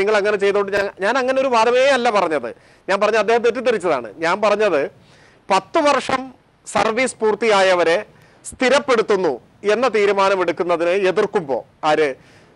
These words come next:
കോൺഗ്രസ് നേതാവ് എതിർക്കുമ്പോൾ, പത്ത് വർഷം സ്ഥിരപ്പെടുത്തിയാൽ, ആ, ജോലി ചെയ്തവരായാലും അവരെ അങ്ങനെ സ്ഥിരപ്പെടുത്താൻ പറ്റില്ല എന്ന നിലപാട് അദ്ദേഹം എടുക്കുമ്പോൾ അദ്ദേഹത്തെ ഞാൻ ഓർമ്മിപ്പിച്ചതാണ്. പത്ത് വർഷത്തിന് പോയിട്ട്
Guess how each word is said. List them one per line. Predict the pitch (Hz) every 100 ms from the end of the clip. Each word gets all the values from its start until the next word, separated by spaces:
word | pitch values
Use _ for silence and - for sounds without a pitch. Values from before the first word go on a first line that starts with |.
| _
കോൺഗ്രസ് | 160 233 359 -
നേതാവ് | 233 196 180 156
എതിർക്കുമ്പോൾ, | 151 147 151 123 123 180 - _ _ _ _ 170
പത്ത് | - 226
വർഷം | 226 - 226 180
സ്ഥിരപ്പെടുത്തിയാൽ, | - 208 202 190 208 196 196 196 180
ആ, | 180 170 151 165
ജോലി | 190 208
ചെയ്തവരായാലും | 196 196 190 185 185 190 156 - _ 165
അവരെ | 165 185
അങ്ങനെ | 180 190
സ്ഥിരപ്പെടുത്താൻ | 190 180 185 190 175
പറ്റില്ല | 156 220 185 143 -
എന്ന | 180 196 165
നിലപാട് | 165 175 214 165
അദ്ദേഹം | 160 175 143
എടുക്കുമ്പോൾ | 135 160 135 117 131 - _ _ 165
അദ്ദേഹത്തെ | 180 302 311 339
ഞാൻ | 311 277
ഓർമ്മിപ്പിച്ചതാണ്. | 254 214 220 196 139 104 - _ - _ 185
പത്ത് | 180 277
വർഷത്തിന് | 262 233 254 247 226 196
പോയിട്ട് | 170 151 156